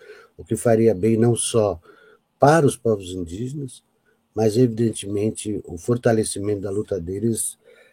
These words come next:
é, é o fortalecimento de todos aqueles setores da sociedade, é, que, que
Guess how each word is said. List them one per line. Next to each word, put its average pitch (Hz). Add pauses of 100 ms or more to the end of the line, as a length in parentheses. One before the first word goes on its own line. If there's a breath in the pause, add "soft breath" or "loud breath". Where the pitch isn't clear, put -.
(140 soft breath)
é, 101
é 95
o 92
fortalecimento 104
de 92
todos 113
aqueles 98
setores 104
da 92
sociedade, 92 (540 soft breath)
é, 101
que, 104
que 101